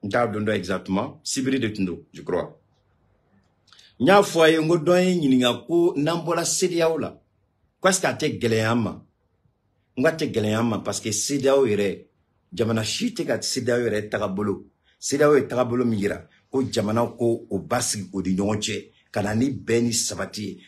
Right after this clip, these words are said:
ka na ni sɔrɔ ni lakɔrɔtali ni yiriwali ye, o jamana si t'a basigi. Alhamdulilayi,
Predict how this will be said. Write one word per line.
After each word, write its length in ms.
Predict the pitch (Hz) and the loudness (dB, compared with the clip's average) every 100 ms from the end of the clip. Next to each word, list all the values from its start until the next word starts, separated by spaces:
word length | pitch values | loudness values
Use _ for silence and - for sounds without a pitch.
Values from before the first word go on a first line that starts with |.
| _ | _
ka 100 | - | -4
na 100 | 107 | -2
ni 120 | 113 | 0
sɔrɔ 520 | 139 - - 110 123 110 | 0 -2 -2 -2 0 0
ni 320 | 113 110 - | -2 -2 -8
lakɔrɔtali 680 | 87 110 113 117 117 117 120 | -4 -2 -2 -2 -2 0 0
ni 100 | 107 | -2
yiriwali 440 | 101 107 107 107 95 | -2 -2 0 -2 -4
ye, 100 | - _ | -8 _
o 140 | 135 117 | -4 -2
jamana 260 | 98 92 | -2 -2
si 200 | - 113 | -2 -4
t'a 160 | 98 110 | -4 -4
basigi. 440 | 95 90 - - _ _ _ _ _ _ _ _ _ _ _ _ _ _ | -4 -6 -8 -12 _ _ _ _ _ _ _ _ _ _ _ _ _ _
Alhamdulilayi, 840 | - 110 131 131 117 104 107 107 | -6 -4 0 0 0 0 0 -2